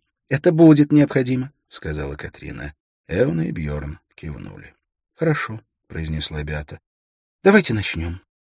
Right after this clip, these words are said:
Мобильные у нас работают, интернет есть, у нас имеются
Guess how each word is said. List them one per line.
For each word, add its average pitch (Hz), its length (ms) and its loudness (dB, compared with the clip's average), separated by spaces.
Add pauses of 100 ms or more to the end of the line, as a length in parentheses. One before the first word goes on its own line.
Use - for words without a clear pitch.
(260)
Мобильные 127 480 2
у 87 60 -4
нас 92 220 -4
работают, 85 640 -6 (340)
интернет 139 600 2
есть, 98 640 -6 (360)
у 135 60 -2
нас 135 240 2
имеются 95 840 0